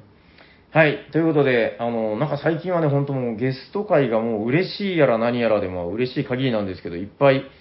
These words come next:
Speaker 2: あの、な、なんだろうな。やっぱりみんな、だんだんこう、旅行できる気分が、こう、広がってきてるっていうことなのかなって、僕はいいことだなと思いますけどね。
Speaker 1: スーパーゲスト会が
Speaker 2: そう。
Speaker 1: ね、続くわけですね。
Speaker 2: どんどこどんどこね。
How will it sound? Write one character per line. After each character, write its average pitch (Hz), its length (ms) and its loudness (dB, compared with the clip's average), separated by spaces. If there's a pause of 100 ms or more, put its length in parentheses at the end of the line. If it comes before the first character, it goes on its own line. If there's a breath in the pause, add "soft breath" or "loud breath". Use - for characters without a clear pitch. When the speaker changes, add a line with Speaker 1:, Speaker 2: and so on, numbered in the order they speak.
(420 soft breath)
Speaker 2:
あ 110 100 -4
の、 90 300 -8
な、 85 240 -8
な 269 180 4
ん 294 80 2
だ 139 80 4
ろ 107 120 0
う - 20 -4
な。 92 160 -6
や - 140 -6
っ - 40 -8
ぱ 202 100 4
り 170 200 -4 (380 loud breath)
み 185 140 2
ん 262 60 2
な、 269 320 2 (320)
だ 190 160 0
ん 226 80 0
だ 247 80 0
ん 240 80 -4
こ 208 280 0
う、 135 40 -4
旅 147 140 4
行 247 540 0
で 185 100 -4
き 269 100 -4
る 262 120 -4
気 - 140 -6
分 143 360 -2
が、 101 360 -2 (100)
こ 113 80 -8
う、 - 40 -8
広 185 220 -4
が 196 80 -2
っ 196 80 -10
て 208 100 -6
き - 100 -12
て 226 80 -2
る 220 200 -2
っ - 40 -20
て 123 80 -6
い - 20 -2
う 104 60 -4
こ 117 80 -10
と 131 100 -2
な 123 80 0
の 101 100 -4
か 95 100 -4
な 95 100 -4
っ - 20 -14
て、 - 60 -14
僕 175 240 -4
は 311 100 2
い 285 140 -2
い 277 40 -4
こ 175 140 -14
と 160 80 -4
だ 123 140 0
な 113 80 -2
と 113 100 -8
思 123 140 -4
い 139 40 -2
ま 151 160 -2
す - 60 -16
け 107 80 -8
ど - 100 -14
ね。 143 220 -14 (380)
Speaker 1:
ス 156 60 -8
ー 143 120 -10
パ 139 220 -6
ー 131 100 -14
ゲ 135 80 -8
ス - 160 -18
ト 139 100 -12
会 - 180 -14
が - 60 -18 (400)
Speaker 2:
そ 147 140 2
う。 120 260 4
Speaker 1:
ね、 - 300 -4
続 135 240 -12
く 135 80 -14
わ 117 160 -12
け - 60 -20
で - 100 -16
す - 40 -20
ね。 - 80 -20
Speaker 2:
ど 143 120 2
ん 139 100 2
ど 123 80 -4
こ 104 80 -8
ど 110 100 -6
ん 107 80 -6
ど 95 80 -6
こ 80 100 -12
ね。 98 280 -10